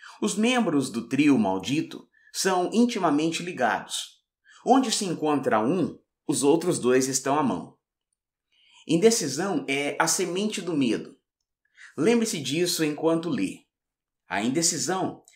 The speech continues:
se cristaliza na dúvida. As duas se misturam e se tornam o medo. O processo de mistura, muitas vezes, é lento.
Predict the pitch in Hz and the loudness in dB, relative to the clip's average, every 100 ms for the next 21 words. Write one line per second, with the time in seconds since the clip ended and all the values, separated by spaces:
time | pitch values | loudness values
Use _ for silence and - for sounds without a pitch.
0 | - - 135 196 214 175 156 190 170 175 | -16 -12 -8 -6 -2 0 0 -4 -6 -2
1 | 175 139 165 127 87 - _ _ _ _ | -2 0 0 -2 -6 -14 _ _ _ _
2 | - - - 160 - 233 185 - 147 139 | -20 -2 0 0 0 0 0 -2 -2 -2
3 | - 185 202 123 - - _ _ _ 123 | -2 -6 -6 -6 -6 -14 _ _ _ -6
4 | 175 165 156 143 151 160 127 107 - - | -6 -2 2 2 2 -2 0 -2 -4 -10
5 | - _ _ _ _ _ _ _ _ _ | -20 _ _ _ _ _ _ _ _ _
6 | _ _ 143 143 214 - 233 240 160 151 | _ _ -8 0 0 2 -2 -2 -4 -2
7 | 139 - 147 160 107 113 135 117 - 131 | -2 -2 -4 -2 -2 -2 -4 -6 -4 -4
8 | 147 - - - 127 131 131 113 - | -4 -4 -10 -6 -4 -2 -2 -4 -8